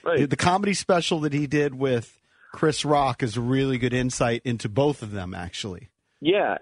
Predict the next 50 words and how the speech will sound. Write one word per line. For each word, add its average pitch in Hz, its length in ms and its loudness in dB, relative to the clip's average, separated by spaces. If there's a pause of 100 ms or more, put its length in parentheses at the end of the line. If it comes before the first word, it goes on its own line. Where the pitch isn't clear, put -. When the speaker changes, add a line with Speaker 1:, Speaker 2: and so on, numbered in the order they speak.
Speaker 1:
and 151 140 4
his 175 120 2
N 190 160 2
B 170 220 2
A - 20 2
Unplugged 147 380 0
interview, 110 600 0
uh, 104 280 2
he 117 80 -2
did 117 140 2
an 110 100 0
N 110 160 0
B 113 80 2
A 104 60 2
Unplugged 104 320 -2
interview 98 220 0
with 95 100 -4
Kendrick 98 320 0
Perkins 98 360 -4
recently, 87 300 -14
which 82 100 -14
I 82 80 0
thought 82 140 2
was 82 180 -14
really 82 160 -2
interesting 85 380 -2
as 82 100 0
well. 90 140 2
I 82 60 0
mean, 87 160 2
like, 87 240 0
it's, 101 160 0 (240)
it, 104 140 2 (120)
he, 131 420 0 (160)
he 135 340 0
is 120 100 0
really 101 260 0
interesting. 87 340 -8
So 117 120 0
I 117 100 -2
know 139 140 2
we're 127 80 2
moving 117 280 0
on, 90 160 -2
but 90 140 0
I - 40 -4
just - 220 -10
wanted 95 180 -2
to - 120 -12
give 90 100 -18